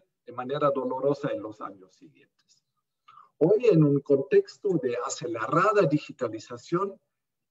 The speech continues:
el lema elegido para el Día de Internet Segura en dos mil veintiuno, "Más conectados, más seguros",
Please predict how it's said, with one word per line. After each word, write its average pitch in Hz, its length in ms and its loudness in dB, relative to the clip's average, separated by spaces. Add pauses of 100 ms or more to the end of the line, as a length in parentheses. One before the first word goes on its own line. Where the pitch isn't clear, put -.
el 147 320 8
lema 196 400 8
elegido 165 720 2
para 127 260 4 (220)
el 131 160 -2
Día 151 220 4
de 135 100 2
Internet 139 560 0
Segura 165 520 0
en 135 100 2
dos 131 240 -4
mil 143 260 -2 (220)
veintiuno, 165 800 0 (120)
"Más 147 380 0
conectados, 156 1040 0
más 127 300 -6
seguros", 170 580 -2